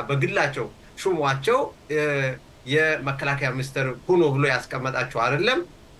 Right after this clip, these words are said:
ጠቅላይ ሚኒስተሩ ሾሙ። ጠቅላይ ሚኒስተሩ ደግሞ መንግስታቸውን ለማጠናከር የሚያደርጉትን እርምጃ፣ እ፣ ማክበር ያስፈልጋል። ከዚህ በፊት በሁለት ሺህ እ፣ አስራ ስድስት መሰለኝ።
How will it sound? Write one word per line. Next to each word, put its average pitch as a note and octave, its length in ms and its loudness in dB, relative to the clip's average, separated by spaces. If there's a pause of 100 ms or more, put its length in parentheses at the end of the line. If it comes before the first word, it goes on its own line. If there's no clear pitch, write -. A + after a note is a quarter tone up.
(120)
ጠቅላይ D#3+ 280 2
ሚኒስተሩ E3 460 2
ሾሙ። F3 220 0 (140)
ጠቅላይ C#3 300 0
ሚኒስተሩ C3+ 380 -2
ደግሞ C#3 220 0 (500)
መንግስታቸውን C#3+ 680 0 (100)
ለማጠናከር E3 800 0 (500)
የሚያደርጉትን C#3 840 0
እርምጃ፣ C#3+ 340 -2 (680)
እ፣ B2+ 80 -2 (220)
ማክበር B2+ 400 0
ያስፈልጋል። F3 640 2 (260)
ከዚህ D3+ 240 -2
በፊት D3+ 340 0
በሁለት C#3+ 420 0
ሺህ C#3+ 260 -2 (400)
እ፣ B2+ 100 -2 (760)
አስራ B2 280 0
ስድስት C3+ 400 -6 (440)
መሰለኝ። E3+ 460 0